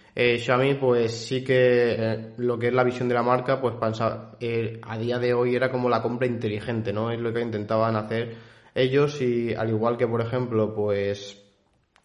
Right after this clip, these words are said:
marcas como Samsung y Apple, pues, se centraron más en,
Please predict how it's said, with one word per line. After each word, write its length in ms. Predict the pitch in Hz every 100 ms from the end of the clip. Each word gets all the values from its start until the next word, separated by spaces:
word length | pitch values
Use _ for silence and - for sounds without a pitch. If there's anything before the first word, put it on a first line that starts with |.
| 135
marcas 400 | 120 120 127 113
como 220 | 120 113
Samsung 420 | 127 123 131 117
y 60 | 120
Apple, 220 | 127 107
pues, 120 | 107
se 60 | 110
centraron 400 | 110 107 117 117
más 240 | 117 120 110
en, 240 | 104 101